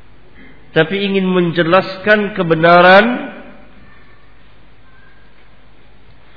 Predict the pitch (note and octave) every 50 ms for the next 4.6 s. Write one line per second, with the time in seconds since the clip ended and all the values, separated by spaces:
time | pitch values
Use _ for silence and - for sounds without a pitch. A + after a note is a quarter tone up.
0 | - - - - - - - - - - - - - - - - - - - -
1 | - - - - - A#2+ C3+ C#3+ C#3+ F3 G3 G#3 F#3 D#3+ C#3 - - - D#3+ D3+
2 | D#3 D3+ D3+ D#3 F3+ F3+ E3+ D3+ D#3 D3+ D3+ C#3+ C#3 C3 - E3 D#3+ F3+ G#3 A3+
3 | A3+ G#3+ - G3+ F#3 F3 E3 E3+ E3+ E3 F#3 G#3 A3 G3+ G3+ F#3+ F3 E3 D#3 D3+
4 | D3 C3+ - C3+ A2+ G#2 F#2 C#2 - - -